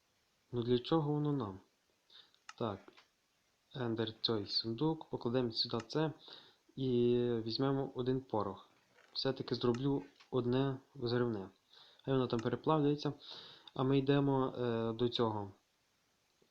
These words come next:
до того острова. Там я ті, е, зламаю. Якби. Ну ви поняли. Вже забув, заговорився. Так.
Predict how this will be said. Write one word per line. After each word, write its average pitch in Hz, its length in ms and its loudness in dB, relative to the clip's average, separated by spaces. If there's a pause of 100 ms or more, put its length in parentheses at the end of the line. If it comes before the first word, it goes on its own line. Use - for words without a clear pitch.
до 120 160 -6
того 123 300 2
острова. 101 420 -4 (640)
Там 123 220 2
я 117 160 4
ті, 110 240 -4 (1600)
е, 113 180 0
зламаю. 104 500 -4 (2250)
Якби. 104 460 -4 (640)
Ну 127 100 -4
ви 127 80 0
поняли. 110 500 -2 (1000)
Вже 113 300 -4
забув, 110 300 -4 (200)
заговорився. 110 680 -4 (800)
Так. 113 360 0